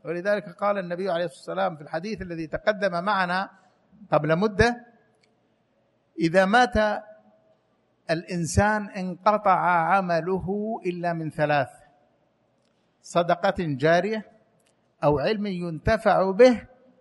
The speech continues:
أو ولد صالح يدعو له". الإنسان ابتغى هذه المعاني الكريمة كلها كان على خير.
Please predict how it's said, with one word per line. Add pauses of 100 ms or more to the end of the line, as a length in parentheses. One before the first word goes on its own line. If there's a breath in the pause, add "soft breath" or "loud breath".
(120)
أو
ولد
صالح
يدعو
له". (840)
الإنسان
ابتغى
هذه
المعاني
الكريمة (420)
كلها (880)
كان
على
خير.